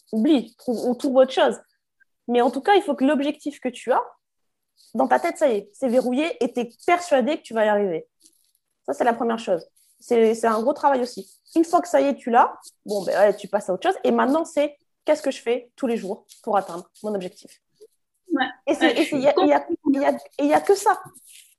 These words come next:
Speaker 1: Et il y a que comme ça que tu y arrives, parce que sinon, t'es constamment dans l'angoisse. Parce que tu dis, « Ah, je suis
Speaker 2: Ouais.
Speaker 1: pas », et tu te mesures tous les jours, « Ah,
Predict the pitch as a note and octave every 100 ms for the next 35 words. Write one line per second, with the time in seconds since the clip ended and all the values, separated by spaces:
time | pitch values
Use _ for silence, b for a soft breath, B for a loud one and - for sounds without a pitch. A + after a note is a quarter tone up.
0 | C#4 C#4 C4+ C4+ C4+ C#4+ G4 G4 F#4+ F#4+
1 | G4 G4+ - - D4 - D#4+ G4+ F#4+ C#4
2 | C4+ - _ _ _ _ _ _ - G#4+
3 | G#4 F4 F#4+ D#4 C#4+ D4+ F4 D#4 - -
4 | _ _ _ - A3+ C#4+ C#4+ C#4 D4+ D4
5 | C#4 - E4 F4 - - _ - - D#4+
6 | D#4 E4 F#4 F#4 F4+ F4+ - F4 D4+